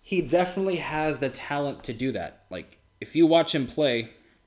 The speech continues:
like, he'll struggle for a quarter, and the next quarter he'll be fantastic. He'll make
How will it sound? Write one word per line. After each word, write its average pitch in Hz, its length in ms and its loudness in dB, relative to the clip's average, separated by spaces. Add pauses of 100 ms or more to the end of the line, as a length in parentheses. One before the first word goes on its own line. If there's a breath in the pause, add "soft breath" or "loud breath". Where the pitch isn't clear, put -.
(1200)
like, 117 220 -8
he'll 165 160 4
struggle 160 380 4
for 151 220 0
a 131 60 2
quarter, 156 380 0
and 135 280 -4
the 120 40 0
next 139 240 0
quarter 135 260 2
he'll 123 120 0
be 131 140 0
fantastic. 120 720 -4
He'll 117 100 -4
make 127 180 -6